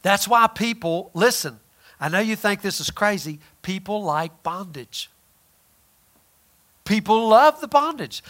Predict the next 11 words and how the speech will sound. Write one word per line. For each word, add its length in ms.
You 140
know 100
why? 320
They 160
have 220
something 400
to 120
eat. 220
They 100
got 220
structure 640